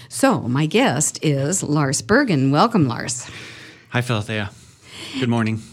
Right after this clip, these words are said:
Speaker 1: Good morning. And, uh, Lars is, um, he's, well, he was, he's grown up here, or he's,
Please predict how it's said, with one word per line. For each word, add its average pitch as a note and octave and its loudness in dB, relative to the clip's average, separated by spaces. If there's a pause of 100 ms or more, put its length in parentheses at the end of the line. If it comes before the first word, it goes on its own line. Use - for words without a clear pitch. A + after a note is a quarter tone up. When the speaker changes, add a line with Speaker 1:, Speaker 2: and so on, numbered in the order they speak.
(240)
Speaker 1:
Good C3+ -4
morning. - -6
And, A#3+ 4
uh, A#3+ 2
Lars B3+ 0
is, A#3 0
um, G#3 0
he's, - -6 (240)
well, B3 -6
he C4 -2
was, - -10 (400)
he's G#3+ -4
grown G#3+ 0
up A#3+ -2
here, G#3+ 0
or F3+ 2
he's, E3 -6